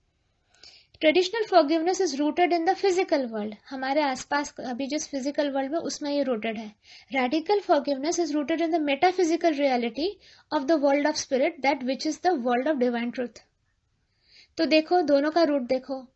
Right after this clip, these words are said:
फिजिकल वर्ल्ड में ये उसको मार रहा है, इसको गाली दे रहा है, "चल तेरे को माफ किया, तूने मुझे गाली दी, फिर भी मैंने तुझे माफ किया।" रेडिकल फॉरगिवनेस, "तूने मुझे गाली दी, because मैंने ही डिसाइड किया था तू मुझे गाली देगा इस टाइम पे, ये देखने के लिए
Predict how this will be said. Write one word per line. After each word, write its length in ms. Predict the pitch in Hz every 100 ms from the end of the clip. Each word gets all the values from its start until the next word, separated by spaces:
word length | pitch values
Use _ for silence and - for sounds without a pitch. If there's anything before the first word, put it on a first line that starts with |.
| -
फिजिकल 420 | 311 277 320 330
वर्ल्ड 280 | 294 302 294
में 120 | 285
ये 180 | 311 294
उसको 240 | 294 - 285
मार 220 | 277 262
रहा 100 | 285
है, 80 | 285
इसको 200 | - 285
गाली 280 | 269 254
दे 160 | 254 254
रहा 120 | 254
है, 180 | 269 277 - - -
"चल 100 | 269
तेरे 180 | 262 269
को 100 | 262
माफ 220 | 240 247
किया, 140 | 254
तूने 200 | 247 247
मुझे 220 | 247 254
गाली 260 | 254 233 247
दी, 100 | 302
फिर 220 | 320 247
भी 80 | 240
मैंने 220 | 240 233
तुझे 240 | 226 226 226
माफ 260 | 220 214 -
किया।" 140 | 226 - _ _ _ _ _ _ _ - _ _ 269
रेडिकल 420 | 254 277 320 339
फॉरगिवनेस, 800 | 339 311 294 311 311 370 - - _ _ _ _ _ _ _ _ _ _ _ _ -
"तूने 220 | 277 277
मुझे 280 | 302 294 311
गाली 320 | 285 262 277
दी, 280 | 254 403 - _ _ _ _ _ _ -
because 220 | 277 294
मैंने 260 | 269 247 254
ही 320 | 262 349 359
डिसाइड 380 | 254 269 277 269
किया 180 | - 277
था 120 | 294
तू 140 | 294
मुझे 240 | 269 262 285
गाली 280 | 262 247 254
देगा 260 | 254 254
इस 220 | 254 247
टाइम 220 | 254 226 233
पे, 140 | 285
ये 200 | 277 311
देखने 340 | 294 294 277
के 140 | 254 269
लिए 260 | 262 330